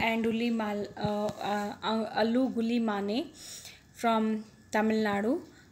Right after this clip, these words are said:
And I have discussed about the boat race and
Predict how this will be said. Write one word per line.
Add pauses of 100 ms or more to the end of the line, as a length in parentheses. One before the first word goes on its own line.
And
I
have
discussed
about
the
boat
race (680)
and